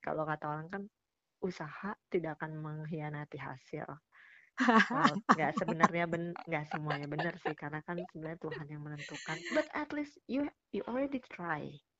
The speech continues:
Speaker 1: kan? You already try your best, jadi lo tidak akan menyesal gitu. Dari
Speaker 2: Sebenarnya
Speaker 1: dibandingkan dengan, mm-mm.
Speaker 2: Heeh, heeh,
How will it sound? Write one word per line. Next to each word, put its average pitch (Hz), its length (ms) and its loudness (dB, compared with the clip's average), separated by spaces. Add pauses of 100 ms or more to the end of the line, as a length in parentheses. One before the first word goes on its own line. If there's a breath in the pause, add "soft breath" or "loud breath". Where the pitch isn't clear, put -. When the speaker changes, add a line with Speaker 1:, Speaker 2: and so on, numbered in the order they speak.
(140)
Speaker 1:
kan? 143 180 -4 (460 loud breath)
You 190 80 4
already 175 480 0 (120)
try 147 200 -6
your 147 240 -8
best, 196 360 -4 (260)
jadi 147 160 -4 (100)
lo 233 160 -2
tidak 175 280 -6
akan 143 100 -10 (100)
menyesal 170 640 -8 (120)
gitu. - 240 -10 (880 loud breath)
Dari 208 180 6
Speaker 2:
Sebenarnya 208 160 4
Speaker 1:
dibandingkan 262 540 4
dengan, 226 180 -8 (500)
mm-mm. 196 220 -2
Speaker 2:
Heeh, 247 80 2 (400)
heeh, 208 180 4